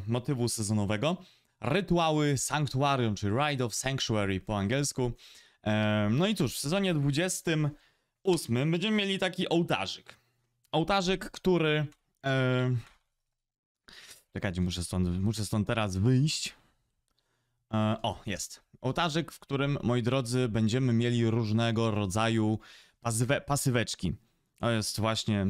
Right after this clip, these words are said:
to drzewko, Altar, e, Altar of Rites. E, no i tutaj, jak widzicie, mamy różne ścieżki, różne pasywki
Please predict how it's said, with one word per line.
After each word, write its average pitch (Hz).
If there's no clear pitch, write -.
to 135
drzewko, 110
Altar, 120
e, 104
Altar 120
of 101
Rites. 131
E, 110
no 160
i 196
tutaj, 175
jak 117
widzicie, 117
mamy 113
różne 107
ścieżki, 123
różne 98
pasywki 127